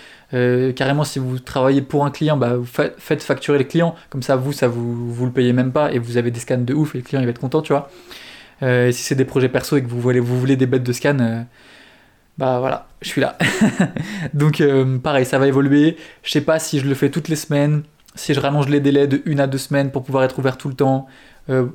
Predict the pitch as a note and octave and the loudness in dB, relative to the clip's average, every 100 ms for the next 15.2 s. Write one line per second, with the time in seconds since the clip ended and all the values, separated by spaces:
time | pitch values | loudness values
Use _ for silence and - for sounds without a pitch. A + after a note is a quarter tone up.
0 | - C#3+ C3 C#3+ C#3+ - - - C3 - | -6 -2 2 4 2 -4 -20 -8 -6 -2
1 | C#3+ D3+ - B2+ C3 - A#2+ - _ _ | 0 0 -2 -2 -2 0 -2 -2 _ _
2 | _ _ _ _ - - C#3+ E3 D#3 D3+ | _ _ _ _ -8 0 2 4 2 0
3 | C#3 - - F3 D#3 D3 A3 - - - | -4 -8 -2 -2 2 0 0 -6 -20 -10
4 | - B2+ C3 D3 C#3 D3 - - D3+ D3 | -4 -4 -2 0 2 2 -2 0 2 2
5 | D3 D3+ - D3 C#3 C3+ B2+ C3 B2+ C3 | 4 2 0 0 4 4 2 -2 -2 -6
6 | - E3+ D3+ C#3+ F#3+ - - - - _ | -2 -4 2 2 2 -2 -20 -20 -20 _
7 | _ _ - D3 D3+ - D3 C#3+ D3 C#3 | _ _ 2 2 2 0 0 2 2 0
8 | C3+ C#3 C3+ D3+ F#3 F3+ - D#3 E3+ D#3+ | 0 0 0 2 0 0 -4 0 0 -2
9 | - C#3 B2+ - D3 D#3+ B2+ - _ _ | -2 0 0 0 0 0 -2 -10 _ _
10 | - C#3 C#3+ C#3 B2+ B2 D#3 - - _ | -8 -4 0 0 2 2 -2 -4 -18 _
11 | _ _ _ C#3+ B2+ B2 B2 A#2+ A#2+ B2 | _ _ _ -2 0 2 0 0 0 -2
12 | C#3 D3+ _ _ _ _ _ _ _ _ | -6 -12 _ _ _ _ _ _ _ _
13 | _ _ _ - D3+ - F#3 D#3+ C#3+ D3 | _ _ _ -2 -2 0 0 2 2 0
14 | D3 C3 B2+ B2 C#3+ D3+ C#3+ B2 B2 B2 | 0 0 2 2 0 2 2 2 2 2
15 | B2 | 2